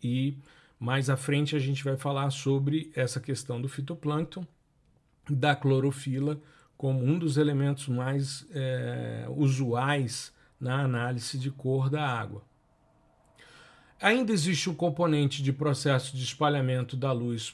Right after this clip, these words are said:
pelos sedimentos, então o sedimento acaba também mudando a trajetória da radiação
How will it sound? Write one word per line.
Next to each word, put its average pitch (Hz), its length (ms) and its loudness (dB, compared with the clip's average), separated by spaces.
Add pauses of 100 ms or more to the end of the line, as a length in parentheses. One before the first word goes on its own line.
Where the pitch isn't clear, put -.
(100)
pelos 170 340 2
sedimentos, 170 920 -2 (120)
então 135 360 -2
o 151 40 -2
sedimento 131 720 -2
acaba 131 400 -2
também 127 600 0 (300)
mudando 143 520 6
a 151 60 6
trajetória 123 840 0
da 139 180 -2
radiação 131 800 -2